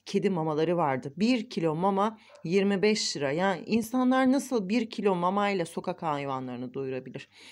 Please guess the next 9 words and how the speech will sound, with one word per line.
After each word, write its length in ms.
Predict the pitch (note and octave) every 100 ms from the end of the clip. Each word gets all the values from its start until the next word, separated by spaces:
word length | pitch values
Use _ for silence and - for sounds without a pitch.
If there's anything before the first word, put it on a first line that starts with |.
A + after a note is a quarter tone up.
| - -
Evet, 300 | G#3 B3 C4
kediler 500 | - B3 A#3+ A#3+ A#3+ -
az 400 | A#3 B3 G3+ F3+
yiyorlar 260 | D#3+ D3
ama 220 | F#3 A#3
sık 320 | A3+ - B3 -
acıkıyorlar 680 | D#3+ C#3 - C#3 D3 A#3+ B3 - - _
ve 100 | G#3+
sürekli 760 | G#3+ - A#3 A3 - A3 A3+ G#3+